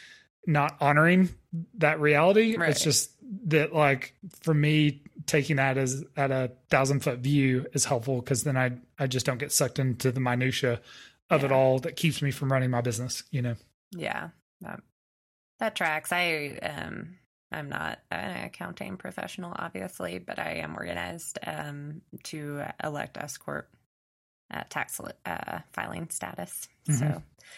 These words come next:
Speaker 2: that's something a lot of self-employed people look into. I'm an L L C,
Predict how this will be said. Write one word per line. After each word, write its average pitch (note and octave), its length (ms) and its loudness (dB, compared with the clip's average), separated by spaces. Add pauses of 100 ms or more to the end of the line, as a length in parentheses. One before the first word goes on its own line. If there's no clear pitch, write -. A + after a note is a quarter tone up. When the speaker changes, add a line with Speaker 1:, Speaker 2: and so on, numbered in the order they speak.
(140)
Speaker 2:
that's - 160 -6
something E3 360 -8
a E3+ 140 -8
lot D3+ 200 -8
of D3+ 180 -10
self-employed - 800 -12
people E3+ 320 -10
look D#3 160 -10
into. E3 180 -10
I'm D#3 120 -8
an D#3 80 -4
L D#3 180 -2
L D#3 140 -4
C, D3 400 -8